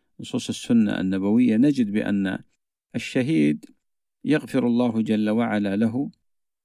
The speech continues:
ولذلك يدخله الجنة إلا إذا كان هناك حقوق بينه وبين الآدميين.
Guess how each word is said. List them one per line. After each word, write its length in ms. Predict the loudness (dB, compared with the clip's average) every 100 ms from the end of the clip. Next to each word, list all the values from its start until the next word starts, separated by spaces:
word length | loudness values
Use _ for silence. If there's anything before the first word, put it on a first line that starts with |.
| _
ولذلك 1080 | -2 -2 0 2 2 2 0 -4 -6 -6 -8 -6
يدخله 760 | -4 -4 -2 0 0 0 -4 -6 _ _ _ -2
الجنة 460 | 0 2 2 2
إلا 520 | 2 2 2 2 -6 _ _ _ _ _ _ _ _ -4
إذا 200 | -2 -2
كان 360 | -4 -4 -2 -2
هناك 420 | -4 -4 -4 -6
حقوق 540 | -12 -8 -6 -6 -6
بينه 380 | -2 -2 0 -2
وبين 280 | 0 2 2
الآدميين. 680 | 0 -4 -4 -6 -6 -8